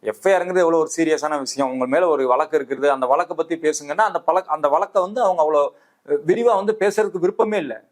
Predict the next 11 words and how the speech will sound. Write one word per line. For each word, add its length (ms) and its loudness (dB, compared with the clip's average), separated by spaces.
அவங்களோட 320 -2
நீங்க 200 -2
பேச்சு, 360 0
அந்த 140 0
ஆடியோ 220 0
கேட்டீங்க 400 -4
அப்படின்னா 320 -4
அதுல 220 2
வந்து 140 2
அவங்கள்ட்ட 300 0
வந்து 160 2